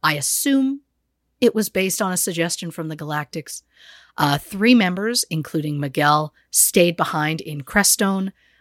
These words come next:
uh, to keep up the live streams and keep hawking their products because they wanted to keep that money stream coming in. A few weeks later, the Galactics told Amy to move to Oregon,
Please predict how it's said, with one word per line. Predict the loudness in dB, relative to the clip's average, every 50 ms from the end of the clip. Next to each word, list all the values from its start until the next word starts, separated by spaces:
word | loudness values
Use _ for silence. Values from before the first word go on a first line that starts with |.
| _
uh, | -2 0 0 0 0 -2
to | -4 -6
keep | -6 -4 -4 -4 0 2
up | 0 0 0 -2
the | -4 -4
live | -2 0 0 0 0 0
streams | 0 -2 -2 -2 -4 -4 -6 -6
and | -8 -8 -8
keep | -8 -8 -8 -8 -8
hawking | -4 0 2 2 2 2 0 -2 -2
their | -2 -2 -4
products | -4 -2 0 2 2 2 2 0 -2 -4 -6 -6
because | -6 -6 -4 -4 -4 -4 -2
they | -4 -4 -4
wanted | -6 -6 -8 -8 -8 -8
to | -10
keep | -8 -4 -4 -4 -4 _
that | 0 0 0 0 -2 _ _ _ _ _ _ _ _ _ -2
money | 2 4 4 4 4 2
stream | 0 -2 -2 -2 -4 -4 -4 -4 -8 -10 _ _ _ _ _ -2
coming | 0 2 2 2 0
in. | -2 -4 -6 -10 -14 _ _ _ _ -20 -20 -20 -20 -20 -20 -20 -20 -20 -20 -8 -6
A | -4
few | -2 0 2 2 4
weeks | 2 2 0 0
later, | 0 2 2 2 0 0
the | -2 -4
Galactics | -4 -2 0 2 2 0 0 -4 -10 -8 -8 -8
told | -4 0 0 0 0 0 -2
Amy | -4 -4 -4 -4 -4 -4
to | -2 -2 0
move | 0 0 -2 -4 -4 0
to | 0 0 2 2
Oregon, | 2 2 2 0 -2 -4 -8 -14 -16 -20